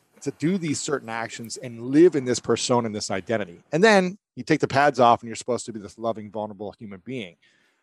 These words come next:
How does the C I A deal with identity and psychology training in terms of making, 'cause you've gotta play the part all in and then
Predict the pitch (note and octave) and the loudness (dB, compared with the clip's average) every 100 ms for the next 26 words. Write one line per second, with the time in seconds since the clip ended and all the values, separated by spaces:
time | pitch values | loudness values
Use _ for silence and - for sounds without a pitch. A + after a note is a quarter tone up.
0 | _ _ - F3 G#3 A#3+ A3+ G#3 C5+ _ | _ _ -6 0 2 2 0 -2 -12 _
1 | _ _ _ C#3 - A#2+ E3 D3 C3+ C#3 | _ _ _ -10 -6 -6 0 2 4 4
2 | C#3 B2+ C3 B2+ B2+ A2+ - - C3 - | 2 0 -2 0 0 0 -4 -6 -6 -4
3 | C3 C#3 B2+ A#2+ G#2+ _ - A#2 B2 A2 | -6 -4 -6 -6 -8 _ -14 -6 -4 -4
4 | A#2 B2 A#2 G#2+ - B2+ D3 A2+ F2+ F2 | -2 0 -2 -6 -12 -10 -6 -6 -8 -14
5 | _ _ _ _ _ _ _ - A#2+ C#3+ | _ _ _ _ _ _ _ -14 2 4
6 | C3 B2+ C3 A#2 - _ _ _ _ _ | 6 6 4 4 -2 _ _ _ _ _
7 | _ A2+ C#3+ - E3+ - D3 E3 F#3+ F#3 | _ 2 2 2 -4 0 2 2 4 4
8 | - - C#3+ C#3+ C#3+ B2 - D#3+ D#3 - | 4 0 6 8 8 4 2 6 6 4
9 | - C#3 D3 D3 B2 A2 - C3 C3+ C#3+ | 4 6 8 6 4 0 -6 -4 2 4
10 | C#3+ C#3+ B2+ | 2 0 -8